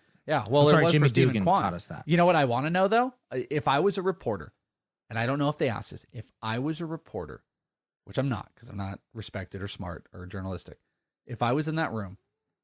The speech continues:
Speaker 1: I would have ho-, prayed, I would have gotten in the locker room. The first question I asked Steven would be,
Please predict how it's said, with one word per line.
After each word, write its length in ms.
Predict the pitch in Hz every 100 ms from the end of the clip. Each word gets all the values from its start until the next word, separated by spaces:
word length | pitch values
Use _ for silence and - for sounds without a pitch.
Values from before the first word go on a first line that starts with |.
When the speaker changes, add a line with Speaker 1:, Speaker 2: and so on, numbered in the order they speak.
| _ _ -
Speaker 1:
I 120 | 120
would 120 | 139
have 140 | 120 - -
ho-, 260 | - 117 - -
prayed, 340 | - 131 123
I 60 | 127
would 80 | 113
have 80 |
gotten 140 | 117 135
in 40 |
the 60 | 175
locker 320 | 135 131 147
room. 160 | 147 160 _ -
The 60 | - _
first 260 | - 160 -
question 300 | 156 139 135
I 80 | 117
asked 260 | 117 117
Steven 320 | - 120 127 135
would 100 | 139
be, 280 | 160 170